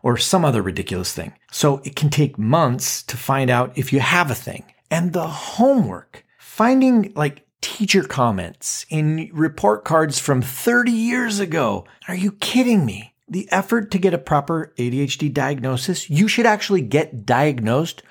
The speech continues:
with A D H D if you're unable to get your shit together enough to get the diagnosis for A D H D.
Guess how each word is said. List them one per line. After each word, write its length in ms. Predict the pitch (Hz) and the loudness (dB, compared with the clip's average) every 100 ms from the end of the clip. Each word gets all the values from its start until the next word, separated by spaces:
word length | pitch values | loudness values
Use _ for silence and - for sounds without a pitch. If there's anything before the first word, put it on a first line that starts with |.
| _ - | _ -2
with 260 | 127 131 | -2 0
A 140 | 143 147 | 0 2
D 160 | 160 | 2
H 240 | 139 - 117 | 0 -2 -2
D 380 | 117 160 175 _ _ _ - | 0 0 -2 _ _ _ -2
if 200 | 147 147 | 0 2
you're 200 | 151 - | 0 2
unable 640 | 156 160 170 151 113 110 - _ _ | -2 2 2 2 0 -2 -10 _ _
to 140 | - 147 | -4 -4
get 280 | 113 156 - | 0 0 0
your 140 | 131 | -4
shit 440 | 131 - 220 208 | -2 0 0 0
together 520 | 147 104 101 101 104 - - - | -2 -2 -4 -4 -6 -10 -16 0
enough 400 | 156 160 170 - | 4 4 2 -2
to 100 | 160 | -2
get 220 | 131 160 | 2 0
the 60 | 156 | 0
diagnosis 800 | 139 135 123 135 131 104 101 - - | 0 0 0 -2 -2 -6 -10 -14 -14
for 180 | - 170 | -2 2
A 120 | 143 | 4
D 160 | 127 123 | 4 2
H 220 | 113 - | 0 -2
D. 260 | 127 - | -4 -4